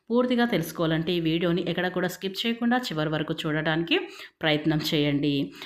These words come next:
అలాగే ఈ వీడియో కనుక మీకు నచ్చినట్లయితే ఖచ్చితంగా లైక్ చేసి మాకు సపోర్ట్ చేయడం మాత్రం మర్చిపోకండి. అలాగే మన ఛానల్ని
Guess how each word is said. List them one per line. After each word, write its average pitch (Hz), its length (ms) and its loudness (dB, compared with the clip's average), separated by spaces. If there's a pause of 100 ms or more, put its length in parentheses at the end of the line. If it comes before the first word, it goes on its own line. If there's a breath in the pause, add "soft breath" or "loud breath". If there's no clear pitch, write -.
(180 loud breath)
అలాగే 233 380 4
ఈ 220 120 2
వీడియో 240 280 4
కనుక 196 140 0 (120)
మీకు 170 140 0 (100)
నచ్చినట్లయితే 165 540 -2
ఖచ్చితంగా 214 480 -2 (100)
లైక్ 147 240 2
చేసి 175 280 -4
మాకు 180 200 -2
సపోర్ట్ 151 320 -4
చేయడం 156 320 0
మాత్రం 156 260 0 (120)
మర్చిపోకండి. 165 680 -2 (440 loud breath)
అలాగే 247 300 4 (100)
మన 214 180 2
ఛానల్ని 220 380 4